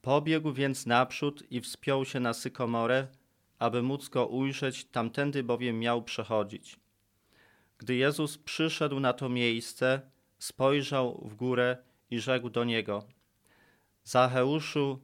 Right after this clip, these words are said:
zejdź prędko, albowiem dziś muszę się zatrzymać w twoim domu". Zeszedł więc z pośpiechem i przyjął go rozradowany.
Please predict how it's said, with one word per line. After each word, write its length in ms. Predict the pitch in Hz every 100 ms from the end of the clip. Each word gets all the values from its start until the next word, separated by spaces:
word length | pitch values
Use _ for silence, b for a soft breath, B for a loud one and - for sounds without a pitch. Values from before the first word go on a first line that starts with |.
| _ _
zejdź 480 | - 113 135 147 143
prędko, 760 | - 127 127 135 - 127 - -
albowiem 540 | 120 117 123 123 120 110
dziś 260 | 147 151
muszę 360 | 135 139 139 131
się 180 | - 120
zatrzymać 560 | 123 - 139 131 123
w 100 | -
twoim 520 | - - 131 127 127 110
domu". 380 | 110 101 98 - _ _ _ b b b b b b b _ _ _ _ _
Zeszedł 720 | - - 135 135 131 120 117 -
więc 480 | 110 120 120 - -
z 60 |
pośpiechem 840 | - 110 - - 127 123 127 139 135 _ _
i 120 | 120 110
przyjął 400 | - 143 135 123
go 200 | 120 113
rozradowany. 840 | 113 113 113 110 107 104 101 101